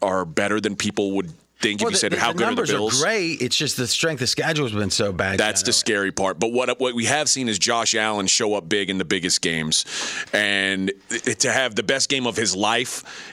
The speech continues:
Speaker 1: in that game against the Patriots last week, and before that, the best game o-, of the season this year was against Kansas City on the road. So I think Josh Allen is stepping up into these big moments. And I asked the guys in the back, you can make an argument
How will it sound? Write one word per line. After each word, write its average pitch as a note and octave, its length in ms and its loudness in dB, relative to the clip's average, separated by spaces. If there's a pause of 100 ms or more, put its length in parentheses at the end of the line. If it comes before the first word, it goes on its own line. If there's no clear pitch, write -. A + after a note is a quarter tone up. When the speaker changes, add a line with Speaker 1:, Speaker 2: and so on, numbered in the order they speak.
(140)
Speaker 1:
in A2+ 140 0
that A2 160 0
game A2+ 200 2
against G#2+ 260 0
the G#2 60 -2
Patriots A2+ 480 -2
last A#2 300 0
week, A#2+ 340 -2
and A2 120 -2
before C3 320 0
that, B2 360 0
the F#3+ 120 -2
best A#2 240 2
game A2+ 480 -2
o-, A2+ 220 0
of A2 180 0
the A2 80 0
season A2+ 380 0
this A2 180 2
year A#2 160 0
was A#2 160 0
against A#2 240 0
Kansas A#2+ 260 0
City C3 300 0
on G2 120 0
the G2+ 80 0
road. G#2+ 380 -2 (380)
So G#2+ 360 2
I A2+ 100 0
think B2 180 -2
Josh A#2+ 320 2
Allen C3 240 0
is G#2+ 120 2
stepping A#2 400 0
up A2+ 160 0
into A2+ 140 0
these G#2 160 -2
big G#2+ 220 0
moments. A2 380 2 (100)
And A2+ 180 0 (300)
I D3+ 100 2
asked F3 160 0
the F3 80 -2
guys D3 300 0
in D3 60 -2
the C3+ 60 0
back, B2+ 360 0
you C3 60 -2
can C#3 120 0
make D3 180 0
an D3+ 60 0
argument C3+ 480 0